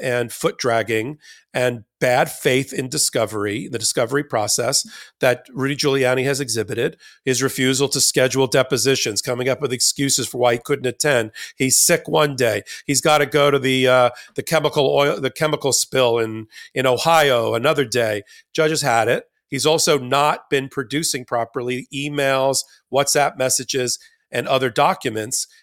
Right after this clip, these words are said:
And the discovery is about to close in that case. There's a deadline the court set for third week in May to shut the door on discovery so that the case can go to trial. But, but the plaintiff, understandably, is not ready because of things like, we,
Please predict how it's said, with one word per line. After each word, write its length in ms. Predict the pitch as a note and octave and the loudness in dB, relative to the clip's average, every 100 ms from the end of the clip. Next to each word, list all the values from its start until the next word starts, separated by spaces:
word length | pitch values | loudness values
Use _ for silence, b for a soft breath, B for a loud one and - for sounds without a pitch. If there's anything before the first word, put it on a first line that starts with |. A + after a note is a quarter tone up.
| b C#3+ | b -4
And 160 | C#3 | -4
the 60 | B2 | -2
discovery 500 | B2 - G3 C4+ F3 | -2 2 2 2 0
is 100 | D3 | 0
about 300 | C#3 C#3+ C3+ | 2 0 0
to 80 | - | -2
close 360 | - A3 G3+ | 0 0 0
in 80 | C3+ | -4
that 180 | G#2+ - | -4 -6
case. 200 | A2+ - | -4 -2
There's 140 | A#2+ | -2
a 160 | A#2 A2 | -2 -2
deadline 440 | F#3 G3+ F3 A#2+ A2+ | 0 0 0 -2 -2
the 80 | G#2+ | -6
court 300 | D#3 E3 - | -4 -2 -2
set 300 | C#3 B2 - B B - | -4 -4 -6 B B -8
for 100 | B2 | -8
third 400 | - D#3 D#3+ D3 | -2 0 2 0
week 220 | D3 D3 | -4 -2
in 120 | B2+ | -4
May 280 | B2 A#2+ A2+ | -2 0 -2
to 80 | A2+ | -2
shut 380 | - - - - | -2 0 -2 -6
the 60 | |
door 280 | - D3+ C#3+ | -2 2 2
on 120 | B2+ | 0
discovery 600 | A2+ - F3 G3 C3+ A#2+ - B B | -2 -2 -2 0 0 -2 -4 B B
so 160 | - | -2
that 80 | C#3 | 0
the 80 | B2+ | -2
case 260 | - C#3+ - | 0 0 0
can 140 | C3 | -4
go 100 | B2 | -2
to 120 | A#2 | -2
trial. 380 | - F#3+ F#3+ C3 B B | 0 2 4 2 B B
But, 200 | D#3+ D3+ _ - | -6 -6 _ -4
but 160 | D#3 | -2
the 60 | E3 | -2
plaintiff, 480 | - F#3+ B3+ F3 - - | 0 0 2 -2 -6 -4
understandably, 640 | D3+ D3 - F#3 A#3+ E3+ | -2 -2 -2 -2 -2 0
is 120 | D3+ | 0
not 160 | F3+ F#3 | 2 2
ready 240 | E3+ A#3 G3 | 2 0 -2
because 440 | E3+ - F3 F3 - b b | -6 0 0 0 -6 b b
of 180 | D#3 - | -4 -2
things 260 | E3+ E3 | -2 0
like, 300 | D#3+ D3+ D3+ | 2 2 0
we, 180 | D#3 C3+ | -8 -8